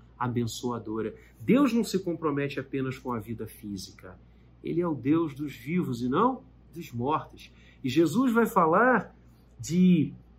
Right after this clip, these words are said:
Abraão, Isaque e Jacó, que há muito desse momento aqui estavam mortos. Então, o que que Jesus está dizendo? Eles estão vivos com o Senhor,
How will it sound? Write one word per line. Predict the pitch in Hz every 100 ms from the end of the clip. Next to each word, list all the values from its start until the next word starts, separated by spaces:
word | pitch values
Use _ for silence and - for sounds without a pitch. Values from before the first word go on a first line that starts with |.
| - -
Abraão, | 143 151 143 143 226 254 196
Isaque | 123 123 202 247 233 185
e |
Jacó, | 151 127 - 180 240 214 - - -
que | - 226
há | - 226
muito | 208 190 262 349 359 247 - - 156 113 - - - - _ - - - - - - -
desse | 113 160 202 185
momento | 165 147 143 147 143
aqui | 120 - 214
estavam | 269 - 285 349
mortos. | 330 190 226 254 - - - - - - - -
Então, | 160 160 269
o | 269
que | 320
que | 254
Jesus | 254 220 247 254
está | - 233
dizendo? | 202 180 254 247
Eles | 247 247
estão | 247 - 277 208
vivos | 220 302 269 160 -
com | 262
o | 269
Senhor, | 285 247 226 285 262 147 -